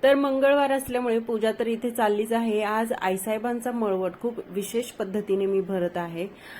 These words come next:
आणि त्यातच आज काय झालंय, अ, म्हणजे मी काही दिवसांपूर्वी आता ज-, जेव्हा गेले होते तुळजापूर आणि येडाईला, तिथं ओटीला नारळ देतात आपल्याला, तर तो नारळ आपल्याला शुक्रवारी किंवा मंगळवारी देवाऱ्यावरती, आपल्या घरातल्या देवाऱ्यावरती फोडायचा असतो.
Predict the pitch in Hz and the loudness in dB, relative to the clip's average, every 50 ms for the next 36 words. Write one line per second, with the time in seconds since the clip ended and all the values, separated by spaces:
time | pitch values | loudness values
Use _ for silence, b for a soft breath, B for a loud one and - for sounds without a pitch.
0 | B B B 185 208 220 233 233 226 240 226 226 240 233 226 233 - - - 202 | B B B 2 2 4 2 2 2 0 0 0 0 -2 -2 -4 -6 -2 0 2
1 | 214 220 226 226 226 - - 247 240 240 233 254 240 214 190 196 220 - - - | 4 4 2 2 0 -2 -2 -2 0 0 0 0 0 0 0 -2 -2 -6 -10 -8
2 | - - 180 180 185 190 196 202 202 196 208 220 226 233 226 - 233 220 208 202 | -4 -2 0 0 0 -2 -2 -2 -2 0 0 0 0 -2 -2 -2 0 0 0 0
3 | 220 220 - 220 208 208 208 202 214 220 214 202 202 - 208 208 196 208 214 208 | -2 -2 -4 -4 -4 -2 -2 -2 -2 -2 -2 -2 -2 -2 -4 -2 -2 -2 -2 -2
4 | 196 - - - - 202 208 208 208 208 196 214 196 190 202 220 254 247 294 285 | -2 -4 -6 -8 -6 -6 -4 -2 -2 -2 0 0 0 0 0 0 -2 -2 -4 -4
5 | - 262 226 208 196 202 196 196 208 202 196 196 196 196 190 185 180 175 180 175 | -2 -2 0 0 0 0 -2 -2 -2 -2 -2 0 0 0 0 0 0 -2 -2 -2
6 | 175 175 165 170 202 202 - - - - 208 202 202 214 220 226 226 226 220 196 | -4 -4 -6 -6 -6 -6 -6 -4 -2 0 0 0 0 -2 -2 -2 -2 0 0 0
7 | 185 185 190 180 180 175 - 170 156 - 160 - - 156 156 156 165 156 - - | 0 0 -2 -2 -4 -4 -4 -4 -4 -4 -6 -8 -6 -8 -8 -6 -6 -6 -4 -6
8 | 175 - - - - - 254 247 285 320 302 302 262 208 180 160 139 - - - | -6 -6 -8 -16 -2 2 4 6 6 6 4 2 2 2 0 0 -2 -2 -4 -4
9 | 180 - - 190 202 226 254 247 - 262 247 - - 226 254 277 277 254 240 226 | -4 -2 0 -2 0 -2 -4 -4 -6 -8 -6 -4 0 2 2 4 2 2 -2 -4
10 | 226 240 226 226 226 226 226 220 202 196 196 208 214 226 220 196 170 156 - - | -4 -2 -2 0 2 2 2 2 2 2 2 2 4 4 2 2 0 -2 -6 -10
11 | B B B B B B B B 175 202 208 202 214 208 220 233 240 233 226 180 | B B B B B B B B 4 4 6 6 4 4 2 2 2 2 2 0
12 | 170 - 180 170 170 - 190 190 185 185 196 190 185 180 202 214 202 196 185 175 | -2 -2 -2 -2 -2 -2 -2 -2 -2 -2 -2 -4 -4 -4 -4 -4 -4 -4 -4 -4
13 | 175 170 170 160 160 160 - - 202 202 - 226 190 165 156 151 - - 156 165 | -4 -4 -4 -4 -6 -8 -8 -8 -10 -8 -8 -8 -6 -6 -8 -8 -10 -12 -14 -14
14 | - - - | -14 -18 -18